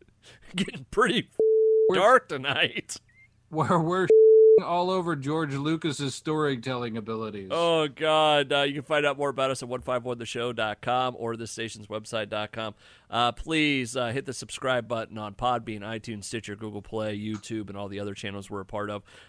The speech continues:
Speaker 1: Um, on Facebook, Twitter, and Tumblr, all at one five one. Tumblr? Boy, I haven't said f-ing Tumblr in a while. <laughs> On Facebook, Twitter, and Instagram, all at one five one The Show. We pretty much, uh, abandoned the Tumblr account. So,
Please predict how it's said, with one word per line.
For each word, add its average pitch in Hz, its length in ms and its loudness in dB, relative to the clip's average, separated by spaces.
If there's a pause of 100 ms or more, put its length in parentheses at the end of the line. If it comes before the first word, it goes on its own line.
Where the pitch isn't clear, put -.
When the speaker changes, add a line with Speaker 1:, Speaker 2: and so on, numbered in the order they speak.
Speaker 1:
Um, 113 1300 -2
on 113 180 -8
Facebook, 123 360 -6
Twitter, 120 240 -8
and 107 80 -12
Tumblr, 135 560 -6
all 110 220 -4
at 73 80 -10
one 110 140 -12
five 110 240 -4
one. 110 140 -8 (200)
Tumblr? 95 480 -16 (1400)
Boy, 120 100 -6
I 127 60 0
haven't 143 220 -2
said 113 200 -8 (360)
f-ing 196 140 -6
Tumblr 117 520 -10
in 85 60 -18
a 87 60 -18
while. 90 280 -12
<laughs> 392 260 -10 (960)
On 143 220 2
Facebook, 190 480 0
Twitter, 165 260 -2
and 147 200 -4
Instagram, 123 680 -4
all 120 240 -2
at 95 80 -6
one 113 200 -8
five 107 300 -6
one 104 200 -8
The 107 60 -12
Show. 117 260 -2
We 147 140 -2
pretty 180 240 -2
much, 131 340 -6
uh, 104 160 -10
abandoned 95 500 -8
the 90 80 -16
Tumblr 87 460 -16
account. 82 460 -18
So, 85 260 -14